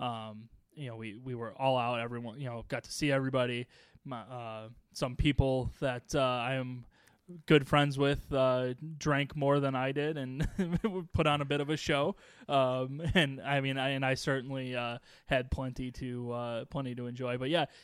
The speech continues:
it really gets down to, like, nowadays it's, it, like, as, as we get older, it's like, all right, let's go out to dinner and, like, go out for drinks or go out just for drinks kind of thing. And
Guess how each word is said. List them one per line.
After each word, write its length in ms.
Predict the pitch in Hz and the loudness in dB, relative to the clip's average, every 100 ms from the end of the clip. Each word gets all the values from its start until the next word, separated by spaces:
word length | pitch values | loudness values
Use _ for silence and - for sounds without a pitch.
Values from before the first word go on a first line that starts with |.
| - | 2
it 80 | 160 | 8
really 360 | 226 269 240 | 8 8 0
gets 300 | 190 208 190 | 0 -2 0
down 280 | - 160 180 | 0 0 -2
to, 160 | 170 170 | -2 0
like, 320 | 147 139 139 | 2 0 -4
nowadays 540 | 139 151 190 196 151 147 | -4 0 2 2 0 -4
it's, 160 | 131 | -10
it, 240 | - 147 113 143 | -12 -12 -12 -14
like, 200 | 147 143 151 | -10 -10 -8
as, 240 | 143 - | -10 -8
as 120 | 151 139 | -8 -6
we 60 | |
get 120 | 135 | -4
older, 240 | 131 151 139 | -2 -2 -4
it's 100 | 131 | -4
like, 100 | 139 | -2
all 100 | 190 | 2
right, 160 | 190 165 | 4 6
let's 140 | 165 | 4
go 100 | 175 | 4
out 140 | 156 156 | 4 4
to 80 | |
dinner 360 | 143 139 147 143 | 0 0 0 0
and, 140 | 139 135 | 0 -2
like, 160 | 127 | -4
go 100 | 139 | 0
out 100 | 127 | 0
for 80 | 123 | 0
drinks 460 | 120 123 120 127 - | -6 -6 -6 -8 -10
or 200 | 123 117 - _ - | -10 -10 -14 _ 0
go 140 | 139 | 2
out 220 | 127 127 - | 4 2 -2
just 240 | 147 135 - | -2 -2 0
for 200 | 139 131 | 0 0
drinks 440 | 123 113 117 - - | -2 -8 -10 -12 -12
kind 200 | 135 120 | -10 -10
of 60 | |
thing. 260 | - 117 113 - - _ _ | -10 -10 -12 -18 -20 _ _
And 460 | 139 135 123 120 | -2 0 -2 -8